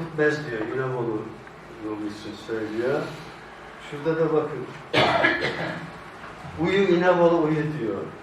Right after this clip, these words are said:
Burada, şurada kırmızı. Bu hep İnebolu her hafta kaymakamına da, valisine de,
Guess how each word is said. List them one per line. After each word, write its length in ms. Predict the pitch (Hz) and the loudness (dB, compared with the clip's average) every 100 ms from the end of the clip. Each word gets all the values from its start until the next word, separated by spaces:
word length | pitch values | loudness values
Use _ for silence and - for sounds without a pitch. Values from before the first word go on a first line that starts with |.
| - 117 | -16 -14
Burada, 240 | 110 104 101 - - - - | -12 -10 -12 -14 -16 -16 -16
şurada 300 | - 120 110 107 - | -16 -10 -10 -10 -12
kırmızı. 400 | 101 104 98 107 - | -10 -10 -10 -12 -8
Bu 220 | 147 143 165 | -6 0 0
hep 180 | 156 151 | 0 2
İnebolu 280 | 160 156 151 135 | 4 6 6 6
her 200 | 190 196 | 8 8
hafta 520 | 143 135 143 151 175 - - - - | 6 0 2 2 2 -2 -12 -16 0
kaymakamına 800 | 160 180 - - 175 175 160 131 | 4 6 4 4 2 4 4 4
da, 100 | 131 139 | 4 6
valisine 680 | 175 156 165 160 170 147 | 8 8 4 0 2 4
de, 240 | 123 120 | 2 0